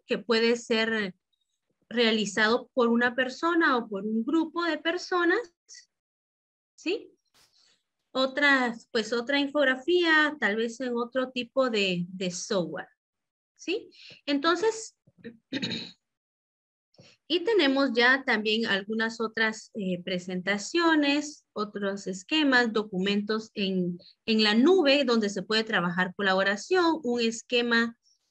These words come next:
también. Eh, les voy a compartir este enlace.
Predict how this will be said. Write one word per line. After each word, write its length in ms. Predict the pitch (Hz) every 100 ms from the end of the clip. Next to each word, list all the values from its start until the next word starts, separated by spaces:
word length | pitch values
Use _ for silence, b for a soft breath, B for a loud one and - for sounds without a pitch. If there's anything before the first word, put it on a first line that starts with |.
| _ _ _ _ _ _ _ _ _
también. 760 | 208 190 202 285 330 320 320 - -
Eh, 80 |
les 240 | 240 240 233
voy 100 | 330
a 120 | 453
compartir 580 | 415 311 247 220 254 285
este 340 | 302 302 330
enlace. 640 | 320 294 277 320 370 349